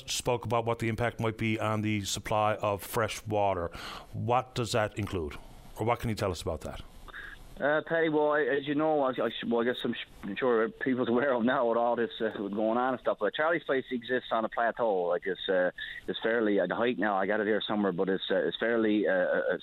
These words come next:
Speaker 2: significant plateau. So on top of this plateau now, and on the east and west side, you have northwest and southwest rivers that directly feed the towns here. It's their spawning habitat, feeds the towns with fresh water.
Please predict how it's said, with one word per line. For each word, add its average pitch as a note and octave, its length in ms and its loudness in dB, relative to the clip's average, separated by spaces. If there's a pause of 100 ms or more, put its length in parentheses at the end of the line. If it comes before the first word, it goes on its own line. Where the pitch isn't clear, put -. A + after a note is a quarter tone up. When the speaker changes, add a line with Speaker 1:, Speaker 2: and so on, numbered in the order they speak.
Speaker 2:
significant G2 420 -2
plateau. F#2 480 0 (400)
So A#2+ 80 -2
on A#2 100 0
top D3 180 0
of C#3 60 -4
this C#3+ 120 -2
plateau B2+ 480 0
now, A#2 260 2
and A#2 80 0
on A2+ 120 0
the A#2 80 0
east C3 220 0
and A#2+ 100 0
west B2 200 0
side, A2+ 240 2
you A2 80 4
have A2 140 2
northwest B2 400 2
and G#2+ 120 -4
southwest A#2 320 2
rivers A#2 340 0 (200)
that F2 160 -2
directly G#2 480 0
feed G#2+ 260 2
the - 80 -8
towns A2+ 320 2
here. G2 300 2
It's - 80 -8
their F#2 160 0
spawning G2+ 320 0
habitat, F#2 400 0 (100)
feeds F#2+ 240 0
the F#2+ 100 0
towns G2+ 380 0
with F2+ 160 -4
fresh G2 220 0
water. F#2+ 460 2